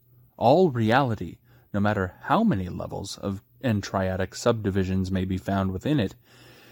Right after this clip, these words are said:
is nothing but the unfolding, the differentiated presentation of the one. We are now in a position to see what Dionysius means when he describes God as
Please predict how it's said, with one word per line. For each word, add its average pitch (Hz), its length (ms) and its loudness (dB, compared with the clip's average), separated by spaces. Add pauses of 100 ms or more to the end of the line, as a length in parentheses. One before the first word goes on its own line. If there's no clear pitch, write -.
(120)
is 165 300 6
nothing 147 580 0
but 147 300 2
the 127 220 -6
unfolding, 117 840 -4 (220)
the 98 220 0 (280)
differentiated 117 1040 2
presentation 98 960 -4 (480)
of 95 240 2
the 92 100 -4
one. 117 480 -4 (1900)
We 170 220 8
are 165 140 6
now 220 380 4
in 165 180 -2
a 156 100 4
position 127 640 -2
to 110 80 -2
see 98 320 -2
what 98 380 -8
Dionysius 107 880 -2
means 98 360 -2
when 104 140 0
he 110 320 2
describes 135 680 0
God 123 500 4
as 107 340 -2